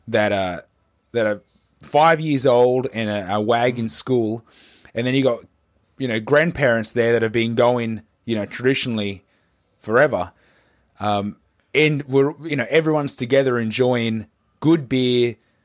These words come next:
uh, cultural music, and just the, the fair they put on. Because Oktoberfest isn't, isn't just a, a piss up. It's, um,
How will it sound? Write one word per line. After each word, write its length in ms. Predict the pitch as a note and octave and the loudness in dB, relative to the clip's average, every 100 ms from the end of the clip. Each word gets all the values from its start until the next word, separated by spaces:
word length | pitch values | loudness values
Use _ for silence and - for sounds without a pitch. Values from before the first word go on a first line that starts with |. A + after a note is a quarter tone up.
| _ _ - | _ _ -10
uh, 240 | G2+ G2 F#2+ _ _ _ _ _ _ - | -8 -8 -12 _ _ _ _ _ _ -2
cultural 420 | E3 F3 - D3+ | 2 2 2 0
music, 720 | A#2+ A#2 A#2+ A2+ G#2+ - - _ _ _ _ _ | 0 -2 -2 -4 -4 -10 -20 _ _ _ _ _
and 300 | A2 A#2+ A#2 | -4 -2 -2
just 240 | A2+ C3+ - | -2 -4 0
the, 240 | C3 A#2 | 2 2
the 120 | A#2 A#2+ | 0 -4
fair 420 | - D#3 G3 C#3 | 0 4 4 2
they 140 | G#2 | 0
put 220 | - A#2 | -2 -2
on. 320 | F#2+ D2 D#2+ - | -2 -6 -18 -12
Because 220 | - C3 | -4 -2
Oktoberfest 540 | C3+ G3 A#3+ A3 F3+ - | 2 2 2 0 -2 0
isn't, 240 | F3 D#3+ | -2 -2
isn't 240 | D#3 E3+ D#3+ | -2 -2 0
just 240 | D3+ - | -4 0
a, 280 | A#2+ F#2+ D#2+ | 0 0 -4
a 40 | |
piss 280 | G2+ G3+ G3+ | -4 -2 0
up. 240 | A2 D#2 - _ _ _ _ - | -2 -4 -12 _ _ _ _ -4
It's, 300 | A#2 A#2+ - | -2 -2 0
um, 360 | C3 A#2 A2 | 2 2 -2